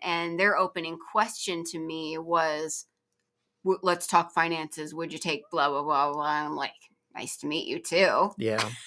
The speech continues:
Speaker 1: <laughs> "Can we at least have dinner first?"
Speaker 2: It's so funny. I had one lady, uh, you know, and that's the thing, like, you gotta understand, your booth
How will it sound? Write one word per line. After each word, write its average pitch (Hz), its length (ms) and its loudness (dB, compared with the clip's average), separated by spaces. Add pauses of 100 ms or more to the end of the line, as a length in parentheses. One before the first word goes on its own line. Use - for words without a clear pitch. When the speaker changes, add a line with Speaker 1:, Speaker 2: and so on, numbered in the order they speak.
(140)
Speaker 1:
<laughs> - 0 - (560)
"Can 226 120 8
we 220 80 8
at 196 120 6
least 240 260 -2
have 220 220 4
dinner 240 340 6
first?" 185 560 2 (300)
Speaker 2:
It's 165 180 8
so 196 160 12
funny. 190 220 10
I 165 80 10
had 180 160 8
one 165 340 4
lady, 156 480 6 (140)
uh, 123 500 8
you 160 120 2
know, 170 120 8
and 180 100 6
that's 226 180 4
the 220 60 2
thing, 190 280 4
like, 151 200 2
you 185 60 -2
gotta 247 140 10
understand, 208 480 4 (420)
your 220 260 12
booth 247 480 6